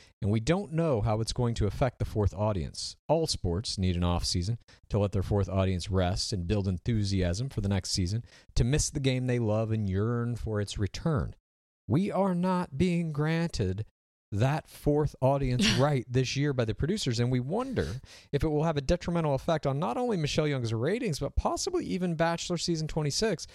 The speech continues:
Speaker 1: which will air only a few weeks after Young's season concludes.
Speaker 2: Speaking of the fourth audience, we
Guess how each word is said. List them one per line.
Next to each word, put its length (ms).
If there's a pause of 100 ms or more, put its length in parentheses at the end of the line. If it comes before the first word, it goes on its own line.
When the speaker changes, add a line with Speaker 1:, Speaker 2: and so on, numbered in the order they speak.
(220)
Speaker 1:
which 160
will 160
air 240
only 240
a 60
few 320
weeks 560
after 400
Young's 420
season 400
concludes. 920 (720)
Speaker 2:
Speaking 580
of 320
the 160
fourth 540 (100)
audience, 720 (400)
we 520